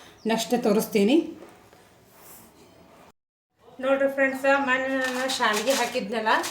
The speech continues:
ಆ, ರಾತ್ರಿ ಉಳಿದಿರೋ ಅನ್ನದಿಂದ ಶಾಂಡ್ಗಿ ಏನು ಮಾಡಿದ್ದೆ ನಾನು, ಅವ ಎಲ್ಲ ಒಣಗ್ಯಾವ ನೋಡ್ರಿ. ಸೌಂಡ್ ಹೆಂಗೆ ಬರತ್ತವ ಈಗ? ಸೌಂಡ್ ಹೆಂಗೆ ಬರತ್ತವ?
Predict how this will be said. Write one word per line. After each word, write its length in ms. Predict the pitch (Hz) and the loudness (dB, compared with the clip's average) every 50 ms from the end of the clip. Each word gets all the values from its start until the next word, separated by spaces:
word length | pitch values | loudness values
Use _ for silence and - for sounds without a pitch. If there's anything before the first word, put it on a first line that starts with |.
| - - - - - - - - | -6 -6 -6 -8 -10 -14 -6 -4
ಆ, 400 | 247 240 240 233 240 240 240 240 | -2 0 0 0 0 0 0 0
ರಾತ್ರಿ 420 | 240 240 240 233 240 254 269 269 262 | 0 0 0 0 -2 -2 -2 -2 -2
ಉಳಿದಿರೋ 360 | 247 240 247 208 254 254 254 | -2 -4 -6 -4 -2 0 0
ಅನ್ನದಿಂದ 540 | 247 233 233 240 240 220 240 233 233 226 240 240 240 233 226 226 220 214 208 202 202 | 0 0 0 -2 -4 -4 -4 -4 -4 -2 -2 -2 0 0 0 -2 -2 -2 -2 -2 -2
ಶಾಂಡ್ಗಿ 440 | - - 233 202 202 214 220 247 | -2 -2 -2 -2 -2 -2 -2 -2
ಏನು 180 | 254 240 240 233 | -4 -2 -2 0
ಮಾಡಿದ್ದೆ 320 | 233 233 226 196 202 226 | 0 0 0 0 -2 -2
ನಾನು, 480 | 214 220 - 226 220 220 240 285 320 311 - - - - - - - - - - | 0 0 0 -2 -4 -4 -4 -6 -6 -6 -8 -10 -8 -8 -8 -8 -8 -10 -4 -2
ಅವ 180 | 233 240 240 247 247 233 233 | 0 0 2 2 2 2 2
ಎಲ್ಲ 120 | 226 233 254 | 2 2 2
ಒಣಗ್ಯಾವ 380 | 254 240 226 214 233 240 240 | 2 2 0 0 0 0 0
ನೋಡ್ರಿ. 260 | 233 226 208 196 - | 0 -2 -2 0 2
ಸೌಂಡ್ 200 | 262 247 247 220 | 4 4 4 6
ಹೆಂಗೆ 160 | 226 233 233 233 | 6 6 6 6
ಬರತ್ತವ 380 | 226 214 208 202 180 190 202 | 6 4 4 4 4 2 2
ಈಗ? 100 | 185 196 208 - - - - - - - - - - - - - - - - - - - - - - - - - - - - - - - - - - - - - - - - - - - - - - - - - - - - - | 0 -4 -6 -8 -10 -14 -20 -14 -10 -8 -6 -2 0 2 2 2 2 2 2 2 2 0 -2 -4 -8 -6 -2 2 4 4 4 4 2 0 -2 -4 -4 -4 0 2 2 2 2 0 -2 -6 -6 -2 0 2 2 2 2 0 -2 -4
ಸೌಂಡ್ 220 | - 240 247 240 240 | -4 -2 -2 0 0
ಹೆಂಗೆ 180 | 240 233 226 | 0 0 0
ಬರತ್ತವ? 320 | 233 220 220 220 226 240 | -2 -2 -2 0 0 0